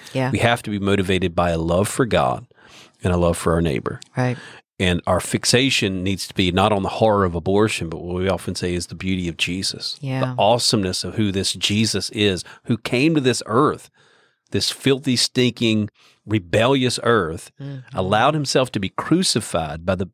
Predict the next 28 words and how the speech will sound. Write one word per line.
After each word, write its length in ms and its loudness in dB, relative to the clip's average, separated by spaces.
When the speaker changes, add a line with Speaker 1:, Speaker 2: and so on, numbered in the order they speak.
Speaker 2:
by 120 2
the 100 -6
hands 340 0
of 160 -2
men 220 6
that 120 -4
he 160 2
created 580 0
Speaker 1:
Mm-hmm. 440 -18
Speaker 2:
so 360 2
that 140 2
he 180 2
could 160 -2
bring 280 2
redemption, 640 -6
right? 240 2
And 80 -2
so 100 2
we 100 0
Speaker 1:
Mm-hmm. 40 -2
Speaker 2:
see 260 2
ultimately 540 -2
in 220 0
the 80 2
horror 460 2
of 140 -4
the 80 -10
cross, 640 -2